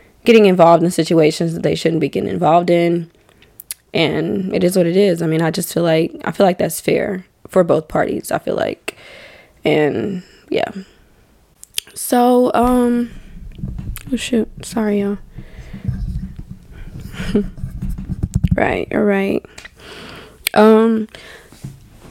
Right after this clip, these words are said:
I do wanna talk about, um,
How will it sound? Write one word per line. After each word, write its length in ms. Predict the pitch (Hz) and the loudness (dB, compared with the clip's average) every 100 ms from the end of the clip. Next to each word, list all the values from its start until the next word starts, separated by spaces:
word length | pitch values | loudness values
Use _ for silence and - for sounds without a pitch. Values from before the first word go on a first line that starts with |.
| - - - - - - - - - - - - - - - - - - - - - - - - - - - - - - - - - - - - - - _ _ _ _ _ _ _ _ _ _ _ _ _ _ _ _ _ - - _ - _ - - - - - - - | -18 -18 -20 -20 -20 -20 -20 -8 -4 -2 -2 -4 -6 -8 -10 -10 -10 -10 -10 -8 -8 -6 -6 -6 -6 -6 -8 -10 -12 -16 -18 -18 -20 -20 -20 -20 -20 -20 _ _ _ _ _ _ _ _ _ _ _ _ _ _ _ _ _ -20 -20 _ -20 _ -20 -18 -12 -10 -10 -8 0
I 80 | |
do 120 | 247 262 | 4 6
wanna 180 | 294 | 4
talk 160 | 294 220 | 4 2
about, 500 | 220 240 233 226 - | 2 0 0 -2 0
um, 640 | 240 233 233 220 214 220 | 0 2 2 2 0 -4